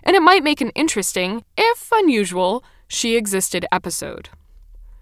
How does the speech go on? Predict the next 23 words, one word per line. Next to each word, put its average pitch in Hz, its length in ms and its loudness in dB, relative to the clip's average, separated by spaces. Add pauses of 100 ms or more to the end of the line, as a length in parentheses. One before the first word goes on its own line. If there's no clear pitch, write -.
(540)
So 320 280 2
you 320 120 4
may 330 200 4
or 480 160 4
may 285 120 4
not 247 200 4
know, 185 320 0
depending 190 440 -4
on 180 120 0
if 175 120 -6
we 180 120 -6
know 185 280 -2
each 196 200 -4
other 165 240 -8
in 165 120 -8
real 240 260 0
life, - 380 -10 (380)
that - 160 2
I 311 120 6
have 381 120 2
a 359 60 2
master's 233 480 0
degree 185 320 -4